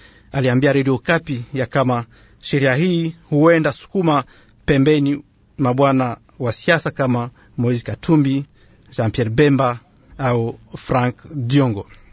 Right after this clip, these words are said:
Sehemu za jimbo la Lomami, wanabunge wa ju-, wa jimbo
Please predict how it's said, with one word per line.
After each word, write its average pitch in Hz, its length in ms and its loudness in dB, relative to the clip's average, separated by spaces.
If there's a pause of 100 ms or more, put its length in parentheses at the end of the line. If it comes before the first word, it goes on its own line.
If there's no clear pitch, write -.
(1200)
Sehemu 180 340 2
za 165 180 4
jimbo 196 320 2
la 160 100 4
Lomami, 131 480 0 (360)
wanabunge 131 500 2
wa 135 100 4
ju-, 160 320 -6
wa 131 160 0
jimbo 156 440 0